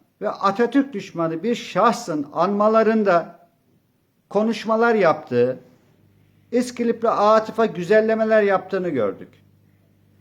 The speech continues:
İki bin on yedi yılında yine diğer bir Atatürk düşmanı Mustafa Armağan'la beraber Çorum İskilip'te düzenlenen panelde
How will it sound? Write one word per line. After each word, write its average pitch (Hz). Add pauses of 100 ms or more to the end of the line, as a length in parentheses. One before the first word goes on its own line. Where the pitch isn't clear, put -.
(140)
İki -
bin 262
on 262
yedi 220
yılında 175 (460)
yine 240
diğer 226
bir 226
Atatürk 214
düşmanı 165
Mustafa 214
Armağan'la 185
beraber 180 (920)
Çorum 226
İskilip'te 190
düzenlenen 170
panelde 175